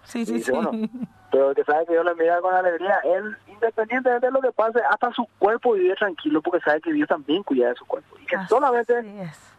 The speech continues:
Speaker 2: eh, si su cuerpo va a sufrir, va a ser por un propósito mayor o directamente porque ya terminó su tiempo en esta tierra.
Speaker 1: Mm.
Speaker 2: Y después, esa parte, hermano, le gusta escuchar a la gente.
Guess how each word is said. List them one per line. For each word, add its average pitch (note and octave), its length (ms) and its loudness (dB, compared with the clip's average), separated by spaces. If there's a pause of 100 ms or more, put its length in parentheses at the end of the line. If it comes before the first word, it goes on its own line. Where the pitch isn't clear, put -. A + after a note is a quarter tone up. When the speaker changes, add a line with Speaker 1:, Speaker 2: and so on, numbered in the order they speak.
(100)
Speaker 2:
eh, C#3+ 360 2 (140)
si - 100 -6
su - 140 -6
cuerpo - 340 2
va - 120 2
a - 20 -16
sufrir, G3 420 0
va F3+ 100 4
a - 40 -2
ser F3+ 100 0
por E3+ 140 0
un E3 60 -4
propósito D#3+ 360 0
mayor F#3 520 2
o D4+ 360 2
directamente G#3 560 0
porque G#3+ 240 0
ya A3+ 140 0
terminó G#3+ 400 0
su G3 100 0
tiempo D#4 280 0
en D#3 80 0
esta D#3+ 160 0
tierra. - 380 -4
Speaker 1:
Mm. G3+ 680 -6 (120)
Speaker 2:
Y F4+ 120 2
después, A#3 380 2 (180)
esa E3+ 180 2
parte, D#3+ 240 0
hermano, F#3+ 260 0
le F#3 80 -2
gusta C3+ 240 0
escuchar D3+ 300 0
a B2+ 40 0
la C3+ 100 0
gente. G2 360 -6